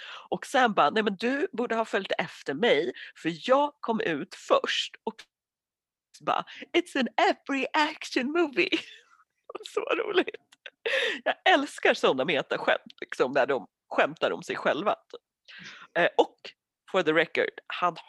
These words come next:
har helt rätt där. Det är den som kommer ut först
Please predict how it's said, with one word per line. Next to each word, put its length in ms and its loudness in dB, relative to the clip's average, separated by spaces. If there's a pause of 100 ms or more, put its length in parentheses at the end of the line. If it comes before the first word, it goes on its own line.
(160)
har 300 4
helt 380 -6
rätt 240 -2
där. 160 -2
Det 120 -2
är 60 -2
den 200 -2
som 180 -10
kommer 300 -4
ut 240 -2 (240)
först 460 -8